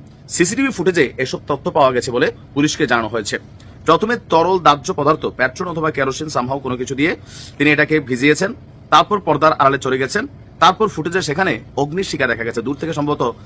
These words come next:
ম্যাচের কাঠি, আহ, তিনি নিক্ষেপ করছেন। ওই ব্যক্তি যে গেট দিয়ে ঢুকেছে সেই গেট দিয়েই বেরিয়ে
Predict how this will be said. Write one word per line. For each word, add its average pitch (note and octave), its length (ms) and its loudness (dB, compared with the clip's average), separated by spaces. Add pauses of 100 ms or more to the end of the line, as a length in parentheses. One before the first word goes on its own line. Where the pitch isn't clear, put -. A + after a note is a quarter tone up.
(220)
ম্যাচের C#3+ 300 2
কাঠি, C3 300 2 (340)
আহ, A#2 160 0
তিনি C3 180 -2
নিক্ষেপ B2+ 260 -2
করছেন। G#2 300 -6 (380)
ওই G3 140 8
ব্যক্তি A#3+ 260 -4
যে F3+ 180 4
গেট D3+ 220 2
দিয়ে E3+ 160 0
ঢুকেছে C#3 420 -2 (100)
সেই F3+ 200 0
গেট F#3 200 2
দিয়েই F3+ 220 2 (420)
বেরিয়ে G#3 500 2